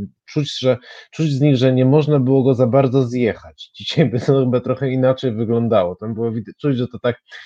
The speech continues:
no, pięć słów negatywnych, ale później tutaj o wielkich dokonaniach, no bo to jednak pan Wołodyjowski, e, e, bo, e, Skirmund, bo coś,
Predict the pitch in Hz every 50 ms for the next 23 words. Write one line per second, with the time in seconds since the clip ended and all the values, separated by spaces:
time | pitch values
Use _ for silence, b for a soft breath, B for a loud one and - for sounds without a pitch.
0 | B B B B _ 120 120 - 147 147 160 151 151 - 151 131 117 131 135 120
1 | 127 120 - - 147 147 160 156 127 139 131 123 123 - - 139 143 135 151 139
2 | 131 120 139 131 123 123 110 131 135 135 - _ 123 110 123 117 - 120 113 113
3 | 120 135 143 139 127 131 131 113 101 117 - 120 117 117 120 123 110 - 127 123
4 | 110 107 117 117 113 101 95 110 110 113 127 123 - _ 131 123 113 107 - -
5 | 117 110 104 - 104 110 110 101 90 113 117 104 - - - - 90 113 113 110
6 | 104 - _ _ 117 117 120 127 127 123 104 98 110 104 - - 92 90 101 127
7 | 160 165 -